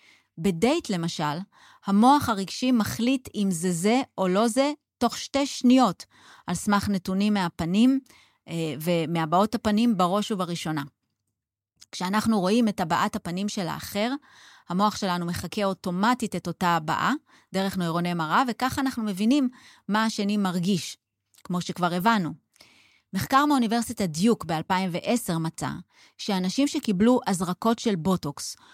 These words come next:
פחות מצליחים לזהות רגשות בפנים של אחרים, פחות מביעים רגשות בעצמם, ופחות מרגישים חיבור רגשי.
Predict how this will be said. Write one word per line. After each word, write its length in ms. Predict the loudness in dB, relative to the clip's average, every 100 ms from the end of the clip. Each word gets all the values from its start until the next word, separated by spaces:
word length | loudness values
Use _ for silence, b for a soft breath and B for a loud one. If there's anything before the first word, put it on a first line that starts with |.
| b _ _
פחות 400 | 0 4 2 4
מצליחים 540 | 2 2 0 2 2
לזהות 480 | 2 0 0 0 0
רגשות 480 | -2 -2 0 0 -2
בפנים 340 | -2 -2 -2
של 200 | -2 -4
אחרים, 440 | -4 -6 -4 -4 -6 B B B B _ -2
פחות 360 | 0 4 4 4
מביעים 480 | 2 4 2 2
רגשות 480 | 2 0 0 0 0
בעצמם, 640 | 0 -2 -4 -4 0 0 -2 B B B -6
ופחות 520 | -2 0 0 2 2
מרגישים 520 | 2 0 -2 0 0
חיבור 420 | 0 -2 0 2 0
רגשי. 360 | -2 -2 -2